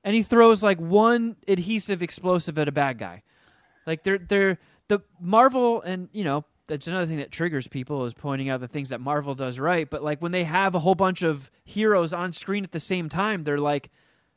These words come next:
using their powers in conjunction with each other. Like, Th-, like, Thor will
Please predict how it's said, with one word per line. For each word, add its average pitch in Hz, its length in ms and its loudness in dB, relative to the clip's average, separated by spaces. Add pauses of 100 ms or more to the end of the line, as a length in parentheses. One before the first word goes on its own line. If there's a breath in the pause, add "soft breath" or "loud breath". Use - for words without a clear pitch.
(280)
using 190 320 0
their 170 120 2
powers 160 560 4
in 165 240 -10
conjunction 156 680 -4
with 135 120 -6
each 123 200 -8
other. 113 200 -6
Like, 113 320 -10 (1600)
Th-, 196 200 -2
like, 165 160 -4
Thor 190 300 2
will 151 260 -2